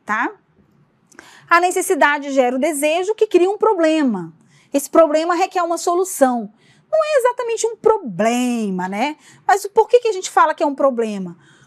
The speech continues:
Porque, poxa vida, você tá com desejo, você precisa suprir. Então, isso pra você, naquele momento, precisa ser resolvido,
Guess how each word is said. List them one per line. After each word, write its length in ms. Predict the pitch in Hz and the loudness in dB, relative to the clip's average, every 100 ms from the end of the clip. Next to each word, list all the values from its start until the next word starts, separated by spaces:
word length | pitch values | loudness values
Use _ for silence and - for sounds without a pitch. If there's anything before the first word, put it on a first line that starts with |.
| _ | _
Porque, 180 | 311 381 | -2 -2
poxa 300 | 392 381 339 | -2 -2 -2
vida, 240 | 254 220 | -2 -4
você 180 | 220 302 | -6 -2
tá 140 | 311 | -2
com 160 | 320 339 | 0 0
desejo, 580 | 359 254 226 240 226 202 | -2 0 2 2 0 -6
você 220 | 220 262 | -8 -6
precisa 840 | 294 277 - 302 302 226 190 175 - _ _ | -6 -6 -2 0 0 0 -4 -10 -14 _ _
suprir. 480 | - - 262 247 226 | -10 -4 -2 -2 -4
Então, 340 | 220 269 285 | 0 0 0
isso 220 | 330 311 - _ | -2 -4 -6 _
pra 260 | - 330 403 | 2 2 0
você, 720 | 392 403 - - 311 277 311 - | 0 -2 -4 2 4 4 2 -6
naquele 460 | 226 233 254 233 | -6 -2 0 0
momento, 580 | 277 320 269 247 262 330 - _ _ _ _ | 0 -2 -2 -4 -6 -8 -10 _ _ _ _
precisa 440 | 339 349 - 262 | -2 0 -2 -2
ser 140 | 285 302 | -2 -2
resolvido, 760 | 294 285 392 226 262 180 170 | -2 0 0 2 0 -2 -10